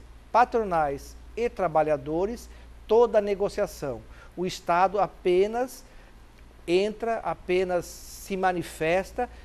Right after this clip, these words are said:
quando existe uma quebra de confiança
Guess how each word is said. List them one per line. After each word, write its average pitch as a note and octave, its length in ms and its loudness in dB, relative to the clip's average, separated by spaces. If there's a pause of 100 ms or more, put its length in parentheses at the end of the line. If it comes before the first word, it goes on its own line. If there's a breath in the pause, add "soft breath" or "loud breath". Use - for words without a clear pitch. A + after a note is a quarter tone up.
(180 loud breath)
quando G#3 480 2
existe F#3 800 -8
uma G3 200 0
quebra F3+ 640 0 (200 loud breath)
de D#3+ 380 -6
confiança F#3+ 720 0